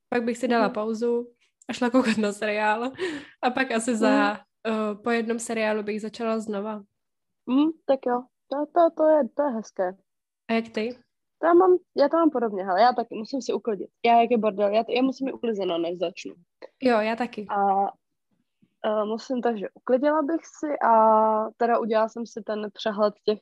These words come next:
Speaker 2: nejtěžších otázek, takže teďkon teda popíšu, jak jsem začala já. Vzala jsem si trojku ze somatologie, svaly,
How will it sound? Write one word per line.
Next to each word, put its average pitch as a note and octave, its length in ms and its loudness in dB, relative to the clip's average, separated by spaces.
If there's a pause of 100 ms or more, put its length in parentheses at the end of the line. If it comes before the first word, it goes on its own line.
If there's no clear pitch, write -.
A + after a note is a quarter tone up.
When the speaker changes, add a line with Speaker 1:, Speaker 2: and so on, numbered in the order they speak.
Speaker 2:
nejtěžších G3 480 -4 (100)
otázek, G#3+ 520 0
takže A#3 300 -4
teďkon G#3 420 -4 (500)
teda A3 180 4
popíšu, G#3 320 -2
jak G#3 120 0
jsem G#3+ 140 -2
začala G#3 320 -2
já. F#3 220 0 (540)
Vzala A3 200 2
jsem A3+ 180 -2
si G#3 160 -10
trojku G#3+ 280 -2
ze G#3 140 -8
somatologie, A#3 760 -2
svaly, G3+ 400 2